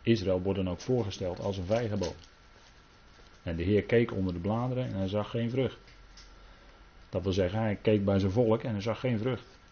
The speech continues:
Ze waren ook niet geschikt om op dat moment re-, te regeren over de andere volkeren.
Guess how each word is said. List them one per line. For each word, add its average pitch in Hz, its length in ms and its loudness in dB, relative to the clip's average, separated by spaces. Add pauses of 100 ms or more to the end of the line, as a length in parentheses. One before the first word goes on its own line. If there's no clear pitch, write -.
(720)
Ze - 160 -12
waren 87 280 -6
ook 107 140 -2
niet 113 200 2
geschikt - 600 -4
om 98 160 0
op 92 120 -2
dat 104 140 2
moment 92 460 0 (640)
re-, 98 280 2
te 117 160 8
regeren 101 480 8
over 95 220 4
de 104 60 4
andere 131 300 4
volkeren. 107 400 0